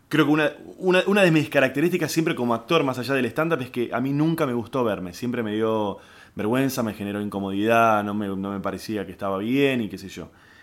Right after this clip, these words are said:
Y recién ahora, que este año cumplo cuarenta años, creo que me voy a poder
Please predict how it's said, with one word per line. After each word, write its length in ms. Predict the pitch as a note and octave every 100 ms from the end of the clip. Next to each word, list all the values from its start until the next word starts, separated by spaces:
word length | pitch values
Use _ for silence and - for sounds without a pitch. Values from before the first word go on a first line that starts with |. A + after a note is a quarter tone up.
| - _
Y 1400 | - G#2 G2+ F#2+ F#2 F#2 F2 E2+ E2 E2 D#2 C2+ A1+ - - _ _ _ _ -
recién 440 | G#2 A2+ - F3+
ahora, 400 | E3 F3 F3+ F3+
que 60 | A#2+
este 120 | B2
año 140 | B2
cumplo 240 | A#2 A2+ A2+
cuarenta 400 | G#2+ A#2 B2 B2
años, 380 | D3 D#3 - _
creo 400 | D#3 D#3 E3+ F3
que 100 | B2
me 80 | A2+
voy 220 | A2+ B2
a 220 | A2 G2+
poder 360 | G2+ G#2+ A#2